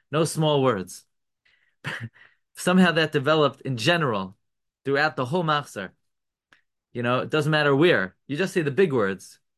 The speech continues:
you know, in Chazar Sashat. But the Mechaber holds that that's correct. You should not say piyutim.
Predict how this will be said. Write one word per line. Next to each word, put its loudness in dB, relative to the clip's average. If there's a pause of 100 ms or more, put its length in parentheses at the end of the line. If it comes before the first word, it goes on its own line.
(240)
you -6
know, 2
in -6
Chazar 0
Sashat. -2 (640)
But 2 (580)
the -8
Mechaber 2
holds 2
that -8
that's -2
correct. -2
You -8
should -8
not 2
say 2
piyutim. -6